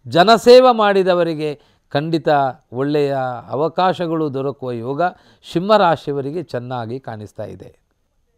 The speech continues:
ಶನಿದೇವರ ಪ್ರಾರ್ಥನೆ, ಶಿವದೇವರ ಆರಾಧನೆಯನ್ನು ಮಾಡುವುದು ಬಹಳ ಒಳ್ಳೆಯದು. ಕನ್ಯಾ ರಾಶಿ. ಇವತ್ತು ಕನ್ಯಾ ರಾಶಿಯವರಿಗೆ ಸ್ವಲ್ಪ ಜಾಗ್ರತೆ ಇರಬೇಕು.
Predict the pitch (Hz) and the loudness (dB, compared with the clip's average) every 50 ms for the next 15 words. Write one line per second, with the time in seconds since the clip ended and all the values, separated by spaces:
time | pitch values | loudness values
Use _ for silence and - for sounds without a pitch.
0 | _ _ - - 135 135 151 151 131 135 135 123 123 123 120 - - 104 104 110 | _ _ -10 -8 -6 -6 -6 -4 -4 -2 -2 -2 -4 -6 -6 -8 -10 -10 -12 -12
1 | 107 - - 120 110 107 131 135 _ _ _ _ _ _ _ _ _ _ _ _ | -12 -12 -14 -14 -14 -14 -16 -20 _ _ _ _ _ _ _ _ _ _ _ _
2 | _ _ - - 175 175 190 214 208 202 202 202 196 196 185 180 170 160 156 151 | _ _ -8 -4 0 2 2 4 6 6 6 6 4 4 2 2 4 4 4 4
3 | 151 147 147 127 135 131 135 131 127 120 120 120 117 113 110 107 104 101 98 - | 2 2 0 0 -2 -6 -6 -6 -8 -8 -8 -10 -10 -10 -10 -10 -12 -12 -14 -16
4 | - _ _ _ _ _ _ _ 113 110 107 104 113 113 113 104 101 98 95 92 | -20 _ _ _ _ _ _ _ -10 -10 -8 -6 -6 -8 -8 -10 -10 -12 -14 -16
5 | 90 - - _ _ _ _ _ _ _ _ _ _ _ _ _ _ _ _ _ | -18 -20 -20 _ _ _ _ _ _ _ _ _ _ _ _ _ _ _ _ _
6 | - 151 139 135 127 120 110 101 98 90 - - - _ _ _ _ _ _ _ | -4 -2 -2 0 -2 -2 -2 -2 -4 -4 -6 -10 -20 _ _ _ _ _ _ _
7 | _ _ _ _ _ _ _ _ _ _ _ _ _ _ _ - 143 156 170 170 | _ _ _ _ _ _ _ _ _ _ _ _ _ _ _ -2 0 2 4 4
8 | 165 170 - 147 147 143 139 135 127 127 113 - - 131 143 160 180 180 175 165 | 2 2 0 -2 0 0 0 0 -2 -2 -4 -6 -6 -6 -6 -2 -2 0 0 0
9 | 147 139 - - 143 131 123 123 117 117 110 - - 139 156 160 - 190 175 123 | 0 0 -2 -4 -6 -6 -6 -6 -6 -8 -8 -6 -6 -6 -6 -6 -8 -8 -6 -4
10 | 120 113 113 113 113 113 107 - 104 95 90 87 95 - _ | -4 -4 -4 -4 -8 -8 -10 -10 -10 -10 -12 -14 -18 -20 _